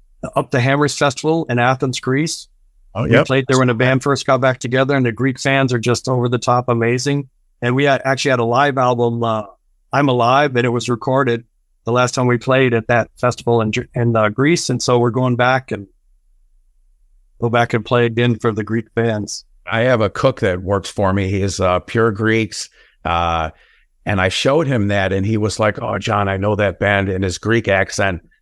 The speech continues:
Speaker 2: "I wish I was there. I may go back." I said, "You can't leave me. Don't leave me." So
Speaker 1: It's a
Speaker 2: uh,
Speaker 1: cradle of civilization. <laughs>
Speaker 2: Yes, very much so. Greg,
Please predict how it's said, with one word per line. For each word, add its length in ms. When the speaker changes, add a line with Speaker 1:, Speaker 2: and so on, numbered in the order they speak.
Speaker 2:
"I 60
wish 260
I 100
was 200
there. 440
I 80
may 180
go 160
back." 340
I 100
said, 180
"You 80
can't 300
leave 200
me. 160
Don't 200
leave 220
me." 220
So 300
Speaker 1:
It's 180
a 100
Speaker 2:
uh, 40
Speaker 1:
cradle 360
of 100
civilization. 920
<laughs> 100
Speaker 2:
Yes, 380
very 200
much 240
so. 340
Greg, 300